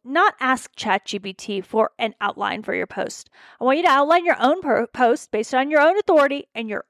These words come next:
own experience. But as you're doing that,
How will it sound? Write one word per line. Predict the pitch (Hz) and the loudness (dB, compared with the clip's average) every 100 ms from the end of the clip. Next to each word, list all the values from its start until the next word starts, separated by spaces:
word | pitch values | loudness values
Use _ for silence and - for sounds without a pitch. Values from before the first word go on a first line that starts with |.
| _ 254 | _ 2
own | 285 359 392 392 _ - | 4 2 0 -6 _ -20
experience. | - - 349 320 262 196 220 - _ _ _ _ _ | -18 -8 -2 0 0 -4 -10 -18 _ _ _ _ _
But | 202 330 370 - - - _ _ _ _ _ | -2 2 2 0 -10 -20 _ _ _ _ _
as | 294 370 | 0 2
you're | 359 370 | 2 2
doing | 320 392 381 285 | 2 2 0 -2
that, | 185 160 | -6 -10